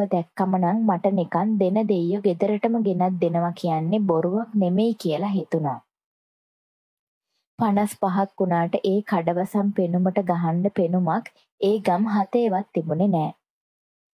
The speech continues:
අත්වල නහරවැල් පෑදිලා. අත් දෙකෙන් එකපාර ගෑනු දෙන්නෙක් උස්සන්න පුළුවන් තරම් හයිය හත්තියක් තිබුණා. තලෙලු හම,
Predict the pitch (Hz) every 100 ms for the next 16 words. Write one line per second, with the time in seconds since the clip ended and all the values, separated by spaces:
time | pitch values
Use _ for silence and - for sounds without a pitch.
0 | _ _ _ _ _ - 202 - 196 190
1 | 208 196 185 190 180 160 202 196 170 175
2 | 175 156 165 - _ _ _ _ _ _
3 | _ _ _ _ 196 185 190 196 214 233
4 | 220 175 214 208 180 175 202 180 160 202
5 | 208 175 175 220 247 - 190 - 196 180
6 | 180 175 170 175 175 180 180 165 190 214
7 | - 180 170 196 226 196 165 - 165 160
8 | 180 - 185 160 156 143 - _ _ _
9 | _ _ _ _ _ _ _ _ - 196
10 | 190 180 180 175 175 165